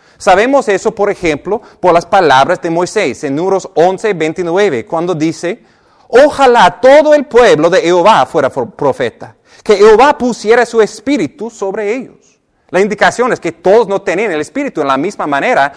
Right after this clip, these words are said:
como hombres como Moisés, Sansón, David. Ellos fueron especialmente capacitados para servir al Señor en el poder del espíritu.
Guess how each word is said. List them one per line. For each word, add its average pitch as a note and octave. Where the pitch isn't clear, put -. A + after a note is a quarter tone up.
como E3+
hombres G#3
como F3+
Moisés, F#3
Sansón, F#3+
David. C#3+
Ellos G#3+
fueron G3
especialmente A#3
capacitados G3
para E3
servir D#3
al C4
Señor D3
en D3+
el E3+
poder D#3+
del D3
espíritu. D#3+